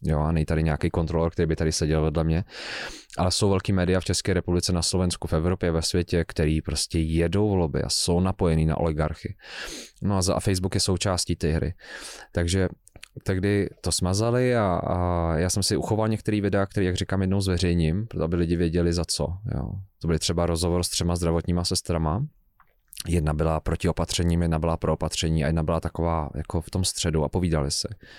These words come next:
Bum. Za mě, já jsem se na to koukal zpětně, Market, úplně normálně mluvili, neříkali nic toxického.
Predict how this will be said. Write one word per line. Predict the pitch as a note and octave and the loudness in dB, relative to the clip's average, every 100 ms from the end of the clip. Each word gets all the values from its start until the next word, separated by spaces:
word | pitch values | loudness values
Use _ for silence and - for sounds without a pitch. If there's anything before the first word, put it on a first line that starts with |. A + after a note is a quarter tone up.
| - - - - - - - _ | -20 -20 -20 -20 -20 -20 -20 _
Bum. | E2 F2 C#2 B1+ - _ _ _ _ _ _ _ - | -2 -2 -2 -6 -16 _ _ _ _ _ _ _ -6
Za | F#2 F2+ | -2 2
mě, | F#2+ | 0
já | F#2 | 0
jsem | F#2+ | 0
se | G2 | 0
na | F#2+ | 0
to | G2+ | 0
koukal | F#2 F2+ | 0 0
zpětně, | F2 G#2+ - G2 | -2 -2 -2 0
Market, | D#2+ - C#2 C#2+ - - - - _ - | -2 -2 -2 -2 -6 -20 -20 -20 _ -4
úplně | G2 A2+ G#2+ G#2 | -2 0 2 2
normálně | G2+ G2+ G2+ G#2 G#2 G#2+ A2 | 4 2 2 0 2 2 2
mluvili, | G#2 G2 F2+ F2+ D#2+ D#2 E2+ | 2 2 2 0 0 -2 -2
neříkali | F2+ G2 G2 G#2+ G#2 G2 | 0 2 2 0 0 0
nic | F#2+ - | 0 -2
toxického. | F#2+ - G2+ - E2+ E2 C#2 | -4 -4 -4 -4 -4 -2 -2